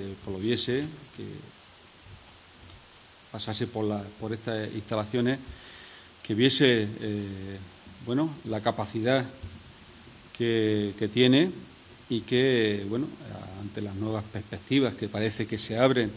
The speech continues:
de reactivación de los nuevos programas de formación y de política activa de empleo, que, como sabéis, la Junta de Andalucía tiene parada desde el año dos mil once y ahora espero que, que supongo que Carmen Castilla entrará más en profundidad,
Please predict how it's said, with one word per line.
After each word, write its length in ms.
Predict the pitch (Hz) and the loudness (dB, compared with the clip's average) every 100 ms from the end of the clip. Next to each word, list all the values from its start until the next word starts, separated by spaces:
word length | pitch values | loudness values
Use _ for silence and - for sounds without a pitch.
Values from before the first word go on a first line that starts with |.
| - - - - - - | -10 -16 -18 -18 -16 -10
de 320 | 110 120 143 131 | 4 10 12 12
reactivación 880 | 117 104 117 107 - 120 123 123 | 6 2 0 0 2 6 6 6
de 880 | 113 110 110 107 104 104 104 101 101 101 | 4 4 4 4 2 0 -2 -4 -4 -4
los 100 | 101 | -4
nuevos 240 | 101 110 | -2 -4
programas 320 | 107 107 110 110 | -2 0 2 0
de 80 | |
formación 800 | 104 107 95 - 123 139 135 120 | 0 -2 -4 4 8 10 8 6
y 80 | 113 | 4
de 160 | 107 104 | 2 0
política 380 | 104 104 110 | -2 -4 -4
activa 260 | 107 110 110 | -6 -4 -4
de 80 | 107 | -2
empleo, 420 | 107 120 135 120 - - - - - - - - | -2 2 2 2 -2 -14 -18 -20 -20 -20 -20 -6
que, 160 | 113 104 | -2 -2
como 180 | 107 | -2
sabéis, 560 | 104 101 104 120 120 110 | -2 0 6 8 6 4
la 120 | 104 | -6
Junta 260 | 98 110 107 | -2 -2 0
de 60 | |
Andalucía 560 | 104 104 101 - 123 117 | 0 -2 -2 2 4 4
tiene 180 | 113 107 | 2 0
parada 500 | 107 110 123 117 104 | 0 2 4 2 0
desde 220 | 104 98 | -2 -4
el 60 | 104 | -2
año 260 | 107 110 107 | -2 -2 -4
dos 120 | 104 | -4
mil 160 | 101 | 0
once 240 | 113 143 131 | 2 2 2
y 60 | |
ahora 240 | 110 107 101 - - | 2 2 0 -6 -8
espero 400 | 110 - 107 104 | -6 -2 0 0
que, 200 | 107 107 104 - - - | -2 -4 -6 -16 -18 -14
que 80 | 101 | -12
supongo 400 | 101 120 117 107 | -8 -4 0 0
que 100 | 104 | 0
Carmen 320 | 104 104 104 | 0 0 0
Castilla 460 | 104 98 123 117 | -4 -4 0 2
entrará 360 | 113 107 104 104 | 2 0 -2 -2
más 300 | 101 101 101 98 101 | -2 -2 -4 -6 -6
en 100 | 110 | -6
profundidad, 560 | 104 107 104 104 120 | -6 -6 -2 2 2